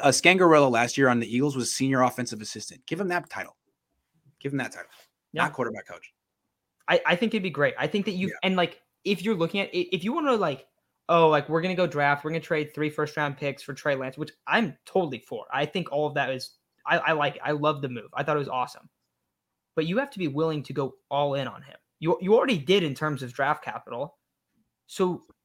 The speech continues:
Speaker 2: go, you know, go get the quarterback coach. Go get the guy that people think is the, the best quarterback coach, that co-, that quarterbacks talk about, like, "Oh, yeah, like, you know, he did this and this." And, and, like, also, like,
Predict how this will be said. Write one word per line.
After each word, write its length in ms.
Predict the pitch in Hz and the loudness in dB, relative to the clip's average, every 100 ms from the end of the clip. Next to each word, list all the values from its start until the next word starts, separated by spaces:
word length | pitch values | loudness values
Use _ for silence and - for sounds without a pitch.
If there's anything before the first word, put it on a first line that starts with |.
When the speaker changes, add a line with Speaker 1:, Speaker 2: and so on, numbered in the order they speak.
| _ _ | _ _
Speaker 2:
go, 280 | - 175 240 - | 0 2 2 -2
you 80 | 185 | -4
know, 100 | 160 | -2
go 220 | 127 226 | 0 0
get 200 | 175 - | -2 -4
the 80 | 247 | -6
quarterback 500 | - 120 110 107 - | -6 -8 -8 -14 -14
coach. 320 | - - - | -16 -16 0
Go 140 | 156 196 | 2 2
get 180 | 254 | 0
the 60 | 254 | -2
guy 320 | 202 196 202 | 0 2 2
that 220 | 185 175 - _ _ _ | 2 0 -2 _ _ _
people 240 | 196 190 | -4 -2
think 320 | 160 - 170 156 | -4 -4 -4 -4
is 160 | 139 | -8
the, 160 | - 135 139 | -6 -8 -6
the 120 | 139 | -8
best 360 | 120 131 143 | -6 -6 -6
quarterback 420 | - 139 127 110 - | -6 -6 -4 -6 -8
coach, 200 | 113 - | -10 -4
that 240 | 143 - | -6 -6
co-, 180 | - 156 | -10 -4
that 160 | 156 | -4
quarterbacks 480 | - 196 202 185 - | -2 -2 0 -2 -4
talk 240 | - 147 151 | -2 -2 -2
about, 220 | 139 120 | -4 -4
like, 120 | 110 - _ _ 160 | -6 -10 _ _ -2
"Oh, 120 | 143 | 0
yeah, 140 | 131 | 0
like, 140 | 117 113 | -2 -4
you 60 | 131 | -6
know, 80 | |
he 140 | 131 156 | -6 -6
did 160 | 147 | -4
this 240 | 135 139 - | -4 -6 -6
and 180 | 131 127 | -6 0
this." 260 | 131 131 | 0 -2
And, 140 | 123 120 _ _ - | -6 -10 _ _ -4
and, 100 | 160 | 0
like, 120 | 151 | 2
also, 160 | 175 180 | 2 2
like, 220 | 156 - | -2 -4